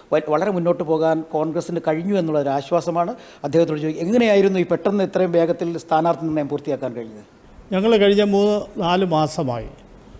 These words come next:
Speaker 2: എല്ലാ ഈ ജില്ലയിൽ മൊത്തത്തിൽ കെ പി സി സിയുടെ നിർദ്ദേശപ്രകാരം സംസ്ഥാനത്ത് ഈ തെരഞ്ഞെടുപ്പിനുള്ള മുന്നൊരുക്ക പരിപാടികൾ വളരെ നേരത്തെ തുടങ്ങിയിട്ടുണ്ട്. തിരുവനന്തപുരം ജില്ലയിലും തുടങ്ങി.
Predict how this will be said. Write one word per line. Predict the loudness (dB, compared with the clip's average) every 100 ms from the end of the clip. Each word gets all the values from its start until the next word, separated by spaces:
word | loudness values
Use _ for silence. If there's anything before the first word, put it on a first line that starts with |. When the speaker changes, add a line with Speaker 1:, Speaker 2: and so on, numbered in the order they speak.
| -20 -20 -20 -20 -6
Speaker 2:
എല്ലാ | -2 0 2 2
ഈ | 0
ജില്ലയിൽ | 0 2 4 4
മൊത്തത്തിൽ | 0 -2 0 -2 0 -4 -2
കെ | -4
പി | -2 -4
സി | -2 -6
സിയുടെ | -2 0 2 2 2 0 0 -2 -6 -4
നിർദ്ദേശപ്രകാരം | -4 0 2 2 -2 -2 0 0 0 -2
സംസ്ഥാനത്ത് | -4 -6 -2 0 2 -2 -2 -4 -4 -12 -20 -20 -20 -18 -14 -6
ഈ | -2 -2
തെരഞ്ഞെടുപ്പിനുള്ള | -2 -4 -2 -2 -2 -2 0 0
മുന്നൊരുക്ക | 0 0 0 0 0
പരിപാടികൾ | 0 0 0 2 2 0 0
വളരെ | -2 0 2 4
നേരത്തെ | 4 4 4 4
തുടങ്ങിയിട്ടുണ്ട്. | 4 4 4 2 0 0 -2 -4 -12 -20 -14 2
തിരുവനന്തപുരം | 4 6 6 4 4
ജില്ലയിലും | 4 4 2 0
തുടങ്ങി. | -2 -2 -4 -8